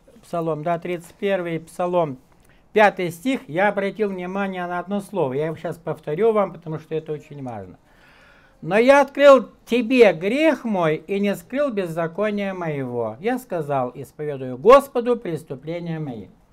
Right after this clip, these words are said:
Всегда возникает вопрос, а нужен ли второй человек рядом, который бы участвовал в моем исповедании, чтобы навести порядок в сердце? Нужен ли? Библия говорит о том, что нет,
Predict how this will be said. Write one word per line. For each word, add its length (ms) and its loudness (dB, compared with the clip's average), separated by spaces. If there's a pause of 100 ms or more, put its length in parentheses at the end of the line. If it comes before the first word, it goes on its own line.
(640)
Всегда 420 2
возникает 600 -2
вопрос, 680 -2
а 160 -4
нужен 420 2
ли 80 4
второй 500 4
человек 560 -2
рядом, 460 -2
который 360 -6
бы 120 -8
участвовал 680 -4
в 20 -8
моем 520 -4 (560)
исповедании, 840 0
чтобы 280 -10
навести 380 -6
порядок 560 -4
в 40 -20
сердце? 460 -8
Нужен 480 -2
ли? 400 -2 (2000)
Библия 540 2
говорит 400 0
о 100 -4
том, 280 -4
что 220 -12
нет, 340 0